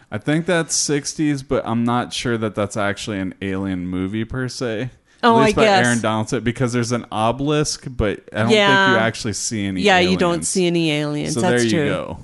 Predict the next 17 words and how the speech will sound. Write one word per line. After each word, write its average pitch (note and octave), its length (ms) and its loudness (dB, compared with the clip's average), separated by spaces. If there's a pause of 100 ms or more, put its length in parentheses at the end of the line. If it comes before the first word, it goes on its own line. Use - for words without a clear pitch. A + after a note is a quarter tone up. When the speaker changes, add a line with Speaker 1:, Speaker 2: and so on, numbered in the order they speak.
(140)
Speaker 1:
But C#3+ 260 2
yeah, D#3 360 0
I C#3+ 40 0
Speaker 2:
Yeah. D3 60 0
Speaker 1:
guess, C#3+ 540 -2
I C#3 120 -2
guess D#3 340 0
it C3 120 0
was G#2 340 -4
there. G2 600 -2 (500)
It's A2+ 240 -2
just A#2 420 -2 (120)
you A2+ 120 -2
don't A2 320 -4
see G#2 220 -6
them F#2+ 240 -4
directly. E2+ 800 -8